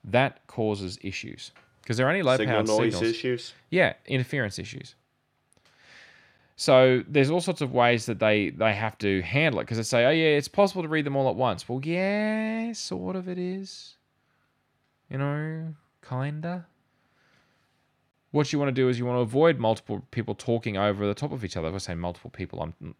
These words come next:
Speaker 1: I'm talking about people. The R F I Ds are people. They're little people. They're not actually little people. They're little R F I Ds. The point is they're all talking over each other at the same time, and that's a bad thing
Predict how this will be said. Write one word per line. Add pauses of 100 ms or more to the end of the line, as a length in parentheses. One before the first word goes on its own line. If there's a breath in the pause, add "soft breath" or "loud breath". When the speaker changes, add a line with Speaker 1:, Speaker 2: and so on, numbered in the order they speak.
Speaker 1:
I'm
talking
about
people.
The
R
F
I
Ds
are
people.
They're
little
people.
They're
not
actually
little
people.
They're
little
R
F
I
Ds.
The
point
is
they're
all
talking
over
each
other
at
the
same
time, (280 loud breath)
and
that's
a
bad
thing